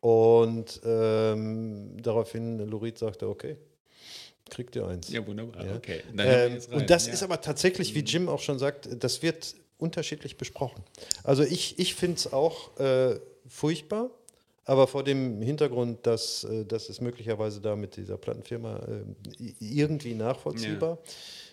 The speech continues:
Speaker 1: weil war ja auch so ein rebellischer Typ, der, der
Speaker 2: Mhm.
Speaker 1: Reed. Ähm, lass die Leute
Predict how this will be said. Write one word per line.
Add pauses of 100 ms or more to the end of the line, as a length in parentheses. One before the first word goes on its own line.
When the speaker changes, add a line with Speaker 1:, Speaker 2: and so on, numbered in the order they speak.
Speaker 1:
weil
war
ja
auch
so
ein
rebellischer
Typ,
der,
der
Speaker 2:
Mhm.
Speaker 1:
Reed. (500)
Ähm, (1300)
lass
die
Leute